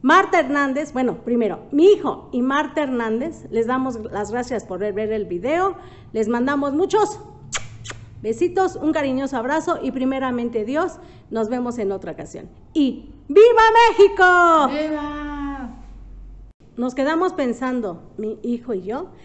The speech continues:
Speaker 1: si lo correcto es frappuccino o el frappuccino tiene que ser con
Speaker 2: Con capuchino. Entendemos, creo, que el,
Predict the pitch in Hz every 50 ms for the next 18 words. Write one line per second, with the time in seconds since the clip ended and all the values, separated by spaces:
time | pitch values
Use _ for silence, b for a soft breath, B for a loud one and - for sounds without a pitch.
0 | b b b b b - - - 254 240 240 240 240 233 233 233 233 233 233 226
1 | 220 - 247 240 247 277 302 294 - - 302 269 226 247 269 269 269 - - -
2 | - - - _ _ - - - - - 269 262 247 254 - 262 254 - - -
3 | - 349 403 392 392 415 466 466 427 - - - - - - - - - - -
4 | - - - 269 254 247 247 254 247 233 277 277 262 277 285 262 - - - 359
5 | 349 359 349 349 302 311 320 330 320 - 294 285 277 - 302 294 285 - - 311
6 | 349 381 403 349 - - 185 165 - 190 175 180 185 165 - 214 214 220 202 -
7 | 196 175 165 170 196 180 180 220 247 269 302 302 - - - 220 220 214 254 320
8 | - - - 180 175 170 160 160 156 151